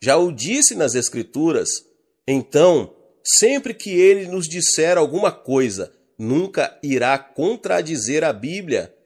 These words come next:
sua palavra revelada e inspirada. O cânone das Escrituras encerrou-se com o último versículo de Apocalipse, que conclui com as seguintes palavras:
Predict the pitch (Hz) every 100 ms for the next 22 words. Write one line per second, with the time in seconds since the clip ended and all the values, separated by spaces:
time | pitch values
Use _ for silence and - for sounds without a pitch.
0 | _ - - 143 147 - 120 120 151 147
1 | 117 147 139 127 113 127 175 170 165 -
2 | 123 120 123 - - 98 98 90 78 -
3 | _ _ _ _ 208 233 - - 254 294
4 | 254 156 120 95 110 120 117 147 - 123
5 | - 156 190 156 107 - - - 135 135
6 | - 120 92 113 143 147 - 92 _ _
7 | _ - 151 160 160 135 120 165 269 277
8 | 233 185 175 123 - - 220 220 196 170
9 | 170 - 175 160 143 185 196 - - _
10 | _ _ - 127 147 123 - 143 185 180
11 | 117 _ _ _ _ 139 151 156 139 -
12 | 123 135 - 135 104 165 226 226 220 -
13 | - 170 113 113 98 78